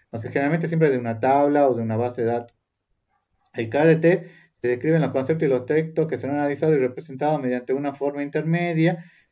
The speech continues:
Y acá en K D D se hace una limpieza, preprocesamiento y transformación.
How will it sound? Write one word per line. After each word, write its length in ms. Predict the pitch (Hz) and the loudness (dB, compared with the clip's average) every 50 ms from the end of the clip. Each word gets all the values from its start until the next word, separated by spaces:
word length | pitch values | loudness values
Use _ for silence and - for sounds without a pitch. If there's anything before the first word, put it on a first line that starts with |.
| _ _ _ _ _ _ _ _ _ _ _ _ _ _ _ _ _ _ _ _ _ | _ _ _ _ _ _ _ _ _ _ _ _ _ _ _ _ _ _ _ _ _
Y 160 | - 175 139 139 | -8 -2 0 0
acá 340 | 139 143 143 156 156 160 | 0 0 0 2 2 2
en 80 | 160 156 | 2 2
K 100 | 160 156 | 2 4
D 100 | 156 160 | 4 6
D 160 | 160 170 170 170 | 4 4 2 2
se 80 | 170 | 0
hace 120 | 165 165 165 | -2 -2 -2
una 120 | 147 131 | -4 -4
limpieza, 520 | 131 135 135 135 156 160 160 - 156 143 | -4 -4 -4 -2 0 0 0 0 0 0
preprocesamiento 680 | 151 147 147 143 143 135 139 - - 139 139 151 143 139 | 0 0 0 0 -2 -2 -4 -6 -8 -6 -6 -6 -6 -6
y 60 | 135 - | -6 -4
transformación. 720 | 131 120 117 117 123 123 127 127 127 - 143 135 131 127 | -4 -6 -4 -4 -6 -4 -4 -4 -6 -6 -8 -10 -10 -12